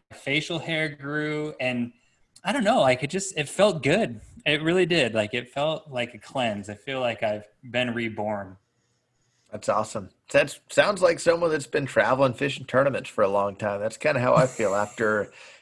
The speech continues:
Speaker 2: a long run of tournament fishing, dude. I'm pretty scraggly
Speaker 1: You at
Speaker 2: right
Speaker 1: least
Speaker 2: now.
Speaker 1: keep yourself looking good. You have your neck beard trimmed. Every now and then I'd glance at myself in the mirror, and I'd, I'd, like, pause and stare and be like,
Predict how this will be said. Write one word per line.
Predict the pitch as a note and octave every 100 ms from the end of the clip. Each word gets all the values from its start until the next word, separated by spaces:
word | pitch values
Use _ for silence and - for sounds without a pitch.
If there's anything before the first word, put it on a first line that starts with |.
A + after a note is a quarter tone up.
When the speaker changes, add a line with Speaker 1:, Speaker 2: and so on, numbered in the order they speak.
| G3
Speaker 2:
a | A2
long | A2 A#2 B2
run | A#2 A#2+
of | A2
tournament | - A#2+ A#2+ F#2
fishing, | - G#2 - G2+
dude. | F#2+ F#2+ F#2+ F#2+ -
I'm | G#2+
pretty | - B2
scraggly | A2 - A2 G#2
Speaker 1:
You | F4
at |
Speaker 2:
right | F#3+
Speaker 1:
least | F3+ -
Speaker 2:
now. | -
Speaker 1:
keep | F#3 E3+
yourself | D#3+ E3 D#3 D3+
looking | D3+ C#3+ B2
good. | C3 C#3+
You | C#3
have | F3+
your | A#2+
neck | A#2 C#3 -
beard | C3 A#2+
trimmed. | - B2+ C3+
Every | A3
now | E3 D3+ E3+
and |
then | D3+
I'd | C3 B2
glance | C3 B2+ C#3 D3+
at |
myself | C#3 B2+ C#3+ C#3 C#3
in | A#2+
the |
mirror, | G#2+ G#2 A#2 E3 - _ _ _ -
and | D#3
I'd, | D#3+ C#3+
I'd, | - D#3 D3
like, | C#3 B2
pause | - D#3+ F3 D3+ B2 A#2
and | A#2+ A2
stare | - C#3 D3+ B2
and | A#2
be | A#2+
like, | A2+ A2